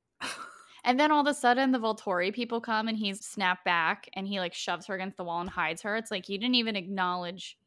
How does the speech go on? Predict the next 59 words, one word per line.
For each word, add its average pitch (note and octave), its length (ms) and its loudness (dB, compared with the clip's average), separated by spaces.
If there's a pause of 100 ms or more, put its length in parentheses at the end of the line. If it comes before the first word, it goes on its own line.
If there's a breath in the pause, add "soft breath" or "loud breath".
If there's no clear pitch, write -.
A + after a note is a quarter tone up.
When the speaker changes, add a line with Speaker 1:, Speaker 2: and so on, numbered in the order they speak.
(160)
Speaker 2:
I - 60 -6
had C4 140 2
to D4+ 80 4
read C#4 160 4
that G#3 160 4
part E3 180 0
twice, - 500 -6
'cause G#3+ 120 -4
I G#3 80 4
was G3+ 120 -2
like, G3+ 120 -6 (300)
"What? - 160 -6 (100)
This G#3 160 -4
is G#3+ 160 -8
very, F3 340 -2
Speaker 1:
Did C#4 100 -2
he, D#4 60 0
Speaker 2:
what?" F#4 80 4
Speaker 1:
like, A#4+ 180 4
call, A3+ 360 4 (100)
tell G#3 280 2
on A3+ 160 2
himself? A#3+ 520 0
Like, G3 180 -2
so G#3+ 140 -6
he A3 100 -4
was G#3+ 100 -4
like, A#3 100 0
"Oh, A#3 40 4
I'm A#3 80 4
not A3+ 140 2
gonna A3 120 -2
be G#3+ 100 -2
needing G3+ 360 0
you." D3+ 160 -12
Like, G3+ 200 -6
he B3 100 0
told A#3 260 0
him, G#3+ 80 -2
like, G3 160 0 (200 loud breath)
"Watch B3 400 12
for D4+ 100 6
my C#4+ 160 6
stunt - 580 8
at A3 160 4
noon. A#3 540 4 (540 soft breath)
Then B3+ 160 8
you C4+ 160 6
get C4+ 180 10
to D#4 80 6
Speaker 2:
I - 40 8
don't - 20 6
Speaker 1:
murder D4 320 10
me." A#3+ 240 6
Speaker 2:
know. F#3 380 0 (280)
I G3+ 180 4
don't G3 180 0
know. F#3 320 0
Speaker 1:
I, D3+ 160 -2